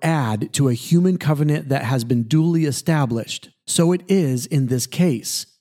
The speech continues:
The promises were spoken to Abraham and to his seed.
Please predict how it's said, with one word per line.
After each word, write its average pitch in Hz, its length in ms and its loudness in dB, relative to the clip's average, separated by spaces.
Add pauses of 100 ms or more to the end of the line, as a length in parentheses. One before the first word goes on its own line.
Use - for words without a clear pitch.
(260)
The 131 100 0
promises 156 640 0
were 196 100 2
spoken 156 500 0
to 196 260 2
Abraham 131 680 0
and 147 140 0
to 123 160 0
his 123 160 0
seed. 151 540 -2